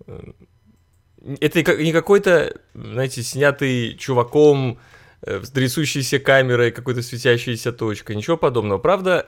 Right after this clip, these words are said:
к сожалению, и здесь не особо, э, такое, э, видео, на котором что-то можно нормально рассмотреть, и, и на этих видео,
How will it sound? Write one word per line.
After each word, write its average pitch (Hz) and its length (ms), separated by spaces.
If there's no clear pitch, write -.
к - 60
сожалению, 160 800
и 170 120
здесь 151 440
не 120 80
особо, 117 720
э, 82 260
такое, 127 440
э, 107 420
видео, 143 340
на 135 80
котором 139 200
что-то 139 220
можно 139 440
нормально 127 560
рассмотреть, 135 800
и, 113 100
и 113 180
на 131 120
этих 123 260
видео, 107 540